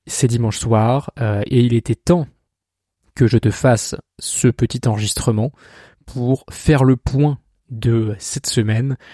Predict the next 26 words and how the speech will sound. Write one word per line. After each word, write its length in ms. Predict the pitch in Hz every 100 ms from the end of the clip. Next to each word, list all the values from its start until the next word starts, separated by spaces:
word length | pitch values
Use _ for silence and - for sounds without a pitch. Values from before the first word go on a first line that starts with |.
| - _
et 80 | 110
c'est 100 | 123
pour 160 | 123
une 120 | 113
bonne 180 | 104 139
raison 400 | 135 131 123 131
que 140 | 123 107
je 100 | 101
tourne 360 | - 131 107
tard, 460 | - 113 117 123 123
c'est 180 | - -
parce 220 | 117 104
que 260 | - 127 131
j'étais, 580 | 117 104 107 - 139 123
euh, 140 | 101 104 135
j'étais 400 | 127 104 139 127
en 120 | 107
pleine, 480 | - 127 139 127 107
en 100 | 104
pleine 220 | 151 160
action 480 | 147 - - 170 147 -
juste 260 | 107 113 -
avant, 260 | 113 117 147 - - - _
et 320 | 185 120 127 113 -
on 80 | 131
verra 400 | 123 117 110